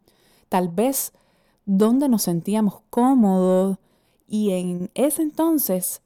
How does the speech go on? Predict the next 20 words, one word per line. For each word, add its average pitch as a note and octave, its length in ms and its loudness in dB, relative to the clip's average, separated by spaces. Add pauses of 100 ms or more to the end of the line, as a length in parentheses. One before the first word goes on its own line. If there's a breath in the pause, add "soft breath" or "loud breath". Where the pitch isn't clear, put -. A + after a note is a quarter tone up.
(640)
con G3+ 160 0
respecto A#3 500 -4
a A#3+ 60 2
ahora, B3 440 2 (300)
¿qué D#4+ 140 0
cambió? F3 720 0
¿Qué C#4+ 120 -4
siento D4 320 -2
distinto? G#3+ 840 -2
Por G3+ 160 -2
ejemplo, F3+ 420 -4
si - 160 -6
eres C#4 180 -4
cubano, G#3 680 -2 (460)
recordemos G3 800 -4 (180)
que E3+ 400 -8
sobre D#3+ 480 -6
esos C#4+ 360 -6
días G#3 600 -2
aconteció F#3 1000 -2